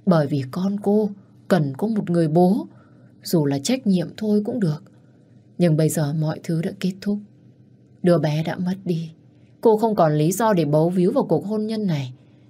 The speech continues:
Nuốt nước mắt vào trong, cô nghẹn ngào nói: "Chúng ta ly hôn thôi." Anh như chết lặng trước câu nói của cô. Cuối cùng thì cô cũng chịu ly hôn với anh.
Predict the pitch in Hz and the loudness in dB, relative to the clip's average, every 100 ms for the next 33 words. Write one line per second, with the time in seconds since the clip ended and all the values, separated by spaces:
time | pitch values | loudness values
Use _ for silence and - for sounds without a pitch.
0 | _ _ _ _ - 180 185 180 185 196 | _ _ _ _ 0 2 2 -2 -2 -2
1 | 196 - 139 127 165 160 160 185 170 170 | -4 -4 -4 -4 -2 -2 0 0 0 -2
2 | - 160 143 147 143 180 208 - - _ | -2 -2 -2 -4 -6 -8 -12 -18 -20 _
3 | _ _ _ _ _ _ _ _ _ _ | _ _ _ _ _ _ _ _ _ _
4 | _ _ _ _ _ _ _ _ _ _ | _ _ _ _ _ _ _ _ _ _
5 | - 175 156 175 165 160 - _ - _ | -2 -2 0 -2 -4 -4 -8 _ -20 _
6 | _ _ _ _ _ _ _ _ _ 196 | _ _ _ _ _ _ _ _ _ 4
7 | 196 180 180 170 160 175 165 - _ _ | 4 2 0 -2 -2 -6 -8 -12 _ _
8 | _ _ _ _ _ _ _ _ _ _ | _ _ _ _ _ _ _ _ _ _
9 | _ - 160 147 139 180 175 160 160 160 | _ -2 0 0 0 -2 0 -2 -2 -4
10 | 196 180 151 143 143 190 147 - 156 156 | -2 -2 -2 -2 -4 -4 -8 -4 -4 -4
11 | - - _ _ _ 180 180 196 165 151 | -8 -20 _ _ _ 2 2 2 0 0
12 | 160 156 202 202 226 - 151 160 175 180 | -2 2 0 2 -2 -2 -2 0 0 0
13 | 185 180 175 180 180 | -2 -2 0 -2 -2